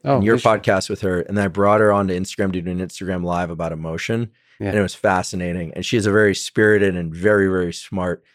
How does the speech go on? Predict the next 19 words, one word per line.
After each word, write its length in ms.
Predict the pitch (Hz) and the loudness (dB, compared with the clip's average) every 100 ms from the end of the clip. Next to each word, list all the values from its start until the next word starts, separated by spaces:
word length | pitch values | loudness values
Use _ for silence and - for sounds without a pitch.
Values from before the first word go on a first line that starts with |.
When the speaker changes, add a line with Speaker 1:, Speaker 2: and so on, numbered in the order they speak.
| _ _ - | _ _ -2
Speaker 2:
woman. 460 | 101 92 85 82 _ - | 0 0 -2 -6 _ -10
And, 180 | 85 82 | -8 -6
uh, 360 | 82 78 80 | -6 -6 -8
Speaker 1:
Fearless 580 | - 123 117 104 90 104 | 0 4 4 4 2 2
Speaker 2:
yeah. 180 | 107 95 | 2 2
Speaker 1:
and, 300 | 98 98 95 | 0 2 2
uh, 160 | 92 | 2
brilliant. 680 | 87 104 101 92 82 - - | 2 2 2 2 -2 -8 -6
So, 380 | 95 90 87 85 101 | -2 0 0 -4 -8
uh, 220 | 92 87 85 - | -6 -6 -8 -6
I 80 | 92 | -2
love 240 | 92 87 | -2 -2
her. 80 | 85 | -6
She's 260 | - 87 | -10 -8
amazing. 440 | 90 87 85 82 - - - - | -6 -6 -6 -8 -12 -20 -20 -6
Uh, 200 | 107 101 | -2 0
she 240 | - - | -2 -6
kind 260 | 135 175 156 | 0 2 4
of, 340 | 127 95 _ | 2 0 _